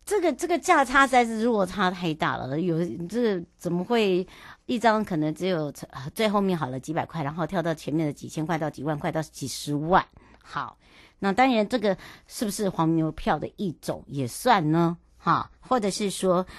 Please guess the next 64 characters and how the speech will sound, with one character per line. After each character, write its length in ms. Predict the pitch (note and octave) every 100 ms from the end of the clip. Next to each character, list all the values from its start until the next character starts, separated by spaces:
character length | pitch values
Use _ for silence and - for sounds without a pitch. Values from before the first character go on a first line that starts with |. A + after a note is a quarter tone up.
| - -
呃， 260 | F3 D3 -
像 300 | A#3 F#3+ D#3+ - -
还 140 | A3+
有 240 | B3 D#3
人 360 | D3 C3+ C3+ D3+ - -
会 180 | - A3
帮 180 | A#3 A3+
忙 220 | F3+ E3+
代 180 | A3 F#3
订， 400 | G#3 D#3+ C3+ C3+
譬 100 | -
如 120 | G3
说， 360 | E3+ F#3 F3+ F#3 _ _ -
呃， 340 | E3 C#3 C#3+ -
这 120 | F#3
个 120 | D#3
看 200 | - G#3+
名 240 | F3 D#3+ E3
医， 320 | F3+ F3 F#3 _ _
好， 340 | - C#3+ B2 -
看 160 | G#3+ F#3
名 160 | D#3+
医， 260 | E3 F3 F3
对 140 | F3
不 80 | C#3
对？ 240 | D3+ B2 -
然 120 | E3+
后 120 | G3+
看 180 | G#3 G3+
名 220 | F3+ F3+
医 140 | G3
啊， 140 | G3 E3+
帮 140 | G3
你 100 | F3
排， 340 | - C#3+ D#3 E3 - - - -
呃， 220 | E3+ C#3 C#3+
排 280 | - D3+
这 80 | E3
个 80 | F3+
号 140 | G#3
码 160 | E3+ C3+
牌 220 | - C#3
也 120 | C#3
是 160 | C#3+ A3
一 120 | F#3
样 180 | G#3+ G#3
啊。 300 | F3+ E3 E3+ -
哦， 200 | E3 D3
这 120 | G3+
个 100 | F#3
是 100 | G#3
不 60 | F#3+
是 100 | E3+
也 120 | B2+
是 100 | F3
卖 160 | F3
黄 180 | C#3+ C3+
牛 160 | C3 C3+
票？ 300 | F#3+ D#3 - - -
那 120 | - G3+
还 100 | A#3+
有 100 | G3
就 120 | G#3+
是， 220 | -